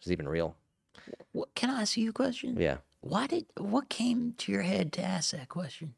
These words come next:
Speaker 1: I got a package really
Speaker 2: Like, are you
Speaker 1: quickly.
Speaker 2: sleeping at night going, "God, I wonder who has a bigger penis"?
Speaker 1: No, you know what? I, I
Speaker 2: Bill
Speaker 1: got
Speaker 2: Gates or
Speaker 1: I got a, I got a package really quickly from Amazon. I was like, "You know what?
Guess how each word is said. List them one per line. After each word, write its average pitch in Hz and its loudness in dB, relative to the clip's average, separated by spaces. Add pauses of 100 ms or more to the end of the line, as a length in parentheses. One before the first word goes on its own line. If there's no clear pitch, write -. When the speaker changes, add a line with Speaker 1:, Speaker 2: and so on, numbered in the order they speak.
(500)
Speaker 1:
I 208 0
got 185 10
a 120 12
package 104 8
really 170 12
Speaker 2:
Like, 165 8
are 180 12
you 190 12
Speaker 1:
quickly. 226 10
Speaker 2:
sleeping 202 10
at 156 4
night 143 6
going, - -6
"God, 156 -6
I - -16
wonder - -2
who 175 0 (300)
has 175 -4
a 156 -6 (100)
bigger 165 -8 (100)
penis"? - -12
Speaker 1:
No, 160 12
you 147 12
know 151 12
what? 160 12
I, 127 12
I 131 10
Speaker 2:
Bill 127 12
Speaker 1:
got 147 12
Speaker 2:
Gates 220 6
or 147 -6 (240)
Speaker 1:
I 113 4
got 135 12
a, 104 12
I 110 12
got 127 12
a 104 10
package 117 8
really 101 10
quickly 95 4
from 90 0
Amazon. 90 2
I 95 0
was 95 -2
like, 107 0
"You 131 2
know 135 8
what? - 8